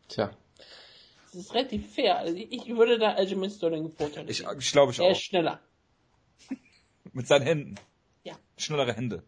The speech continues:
Speaker 2: Absolut.
Speaker 3: <clears throat> Äh, hast du eigentlich mitbekommen, äh, Wutke, was, was, äh, Frank Mir wieder für Geschichten, äh, was irgendwelche,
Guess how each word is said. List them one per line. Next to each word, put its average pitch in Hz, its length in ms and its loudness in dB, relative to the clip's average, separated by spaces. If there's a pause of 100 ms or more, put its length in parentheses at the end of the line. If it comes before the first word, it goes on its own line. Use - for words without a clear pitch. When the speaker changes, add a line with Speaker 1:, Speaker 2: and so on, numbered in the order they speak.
(560)
Speaker 2:
Absolut. 160 480 -12
Speaker 3:
<clears throat> - 40 -20 (880)
Äh, 190 280 4 (160)
hast 143 420 2
du - 60 -2
eigentlich 170 180 -4
mitbekommen, 165 500 -2
äh, 131 140 -6
Wutke, 151 260 -8
was, 131 200 -2 (400)
was, - 260 -6
äh, 117 300 2 (340)
Frank - 340 -2
Mir 160 520 4
wieder 131 240 2
für 135 160 -6
Geschichten, 151 600 -4
äh, 123 340 -2 (140)
was 120 300 -2
irgendwelche, 127 840 2